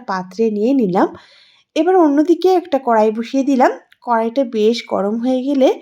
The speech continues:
দিয়ে দিচ্ছি কিছুটা সর্ষের তেল। তেলটাকে ভালো করে গরম করে নিচ্ছি প্রথমে। ভালো করে গরম করে নেওয়ার পর কেটে ধুয়ে রাখা আলু দিয়ে দিলাম।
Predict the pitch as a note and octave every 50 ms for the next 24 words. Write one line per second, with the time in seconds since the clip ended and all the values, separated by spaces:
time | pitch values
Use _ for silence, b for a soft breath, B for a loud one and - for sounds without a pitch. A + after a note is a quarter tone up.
0 | B B B B B A#3 B3+ B3 A#3+ - B3 A#3+ - E4+ E4+ E4+ D4 B3+ - -
1 | A#3+ A#3+ D4+ F4+ - - - D4 C4 A#3 - - A3+ G#3+ - - F3+ D#3+ C3+ -
2 | - _ _ _ _ _ _ _ _ _ - C4 B3+ A#3+ A#3 C4 B3+ B3+ D4 D4+
3 | C#4 A3 G#3+ G#3+ G#3+ A3 A3 B3 A#3+ C4+ B3+ A#3+ A3 G3+ G3 G3 G3+ G3 A3+ A3+
4 | A#3 A#3+ B3+ A#3+ - - D4 C#4+ C#4+ D4 C#4+ D4 D4+ D4+ F#4+ C#5 - b b b
5 | b b b _ _ _ _ - B3+ B3 C4 C#4 D4 D#4 D#4 E4 E4 E4+ E4 C4+
6 | C4+ A#3+ G#3 G#3+ G#3+ A3+ A3+ C4 C4 C#4 C4+ B3 A3+ G#3 G3 G3 G3 G3 G#3+ A3+
7 | C#4+ G4+ B4+ - b b b b b b b D4 D#4 D4+ D4+ E4 E4+ D#4+ C4+ C4
8 | B3 A#3 A3 G#3+ A3+ A3 A3 - E4 A4+ - b b b b b b b b -
9 | B3 B3 B3+ D#4+ F4 E4 C#4 A3+ G3 F#3 F#3+ F#3 E3+ E3 D#3+